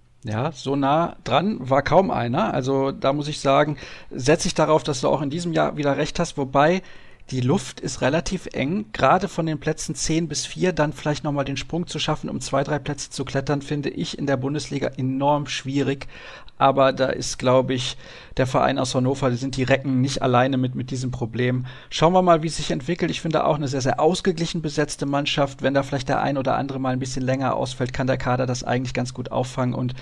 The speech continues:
eventuell hat man ja auch einen Vorteil dadurch, dass man in dieser Saison noch nicht wieder international mit dabei ist. Das war's dann. Herzlichen Dank natürlich, Simon, für deine Aussagen und für deine Analysen im Fall der T S V Hannover Burgdorf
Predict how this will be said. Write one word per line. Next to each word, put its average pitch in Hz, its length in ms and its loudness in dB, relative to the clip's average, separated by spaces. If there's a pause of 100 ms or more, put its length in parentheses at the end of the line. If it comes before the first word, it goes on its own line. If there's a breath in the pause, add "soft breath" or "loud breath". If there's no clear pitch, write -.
(260 loud breath)
eventuell 131 400 0
hat 135 140 2
man 131 100 0
ja 127 80 2
auch - 80 0
einen 127 80 -6
Vorteil 147 460 2
dadurch, 110 340 -4
dass - 180 -2
man 113 160 -2
in 113 140 -6
dieser 139 240 -4
Saison 123 300 -2
noch 123 160 -2
nicht 123 260 -2
wieder 107 240 -4 (260 loud breath)
international 107 680 -2
mit 104 220 -6
dabei 107 260 -4
ist. - 160 -8
Das 110 180 -8
war's 131 300 4
dann. 117 200 0
Herzlichen 131 320 -2
Dank 135 180 2
natürlich, 117 320 -4
Simon, 120 240 -2
für - 160 -4
deine 117 240 2
Aussagen 127 420 4
und 120 100 -4
für - 120 -6
deine 117 240 0
Analysen 120 580 -2 (240 loud breath)
im 127 100 -6
Fall 127 280 2
der 120 180 4
T 135 140 -2
S 127 100 -2
V 120 160 -2
Hannover 127 400 0
Burgdorf 127 540 -2